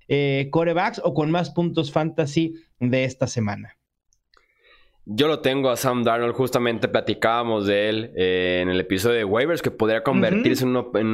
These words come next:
Speaker 2: una opción interesante para andar streameando al final de la temporada. Y sí, exactamente,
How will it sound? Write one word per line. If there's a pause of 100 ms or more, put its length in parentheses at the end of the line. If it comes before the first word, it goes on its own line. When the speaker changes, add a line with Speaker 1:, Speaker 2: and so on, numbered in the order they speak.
Speaker 2:
una
opción
interesante
para
andar
streameando
al
final
de
la
temporada. (360)
Y
sí,
exactamente,